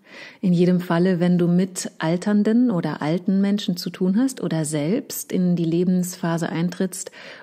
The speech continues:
wo du alterst und alt wirst in diesem Wortsinne,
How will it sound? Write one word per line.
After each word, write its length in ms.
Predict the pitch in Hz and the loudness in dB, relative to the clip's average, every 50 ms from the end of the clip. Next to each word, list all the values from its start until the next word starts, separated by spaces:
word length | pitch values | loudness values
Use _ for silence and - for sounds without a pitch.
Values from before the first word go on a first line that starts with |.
| - - | -14 -6
wo 180 | 180 170 170 170 | -4 0 0 0
du 260 | - 170 156 156 175 - - | 0 0 -2 -2 -4 -6 -6
alterst 800 | - 170 160 160 160 170 - - 185 180 180 196 - - - - | -4 -4 -2 -2 -4 -6 -6 -6 -4 -4 -4 -4 -6 -10 -10 -8
und 300 | - 160 160 156 - - _ - - - - _ _ - | -6 -4 -4 -6 -6 -10 _ -20 -20 -20 -20 _ _ -12
alt 400 | 165 151 151 180 240 - - - _ - | -10 -8 -6 -6 -6 -8 -10 -18 _ -6
wirst 580 | 196 180 185 196 202 233 254 240 - - - - | -2 0 2 2 2 2 0 -2 -6 -10 -12 -10
in 400 | - - 202 196 190 190 - - | -4 0 2 2 2 2 2 0
diesem 360 | 202 190 180 180 185 180 180 | 0 0 2 2 0 0 0
Wortsinne, 680 | 180 175 190 208 202 - - 220 208 202 214 214 214 | 0 -2 -2 -2 -4 -4 -2 2 2 4 4 2 2